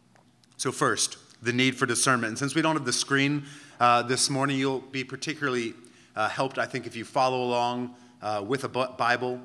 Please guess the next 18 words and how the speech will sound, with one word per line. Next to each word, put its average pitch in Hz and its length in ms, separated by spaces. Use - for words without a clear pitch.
uh, 107 220
in 120 140
the 117 60
passage. 123 420
We'll 117 100
be 120 80
referring 120 460
back 123 380
to - 100
First 139 300
John 123 340
four, 127 360
one 120 240
to 123 80
six 131 320
repeatedly. 139 420
And 113 100
so 117 220